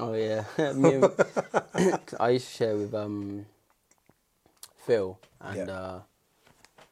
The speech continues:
Speaker 1: it was after one game, we was, 'cause over there we'd play at night.
Speaker 2: Right.
Speaker 1: Um, 'cause just, 'cause it was so hot.
Speaker 2: So hot, yeah.
Speaker 1: And, um, after the game, now we've gone back to the hotel and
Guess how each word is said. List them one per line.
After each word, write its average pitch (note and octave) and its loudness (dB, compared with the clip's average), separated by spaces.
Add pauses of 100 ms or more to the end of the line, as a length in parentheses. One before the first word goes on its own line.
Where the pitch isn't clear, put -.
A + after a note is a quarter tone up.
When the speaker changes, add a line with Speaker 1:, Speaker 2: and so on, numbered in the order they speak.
(160)
Speaker 1:
it - -10
was A2 -6
after A2+ 0
one G2 -6
game, F#2+ -6
we F#2 -10
was, - -16 (800)
'cause A#2 -18 (280)
over A#2 4
there A2 2
we'd G2+ 2
play A2 2
at E2 0
night. G2+ -2 (640)
Speaker 2:
Right. G2 -8 (340)
Speaker 1:
Um, F#2 -4 (420)
'cause A2 -10
just, G#2+ -4
'cause - -6
it E2 -2
was - -6
so G2 -4
hot. - -10
Speaker 2:
So F#2 0
hot, F2+ -8
yeah. F#2 -14 (600)
Speaker 1:
And, F#2 -10
um, F#2 -12 (960)
after G2 -8
the F#2+ -10
game, F#2 -12
now F2+ -12
we've F#2 -16
gone F#2+ -12
back - -8
to - -16
the F#2 -10
hotel F#2 -12
and F2+ -14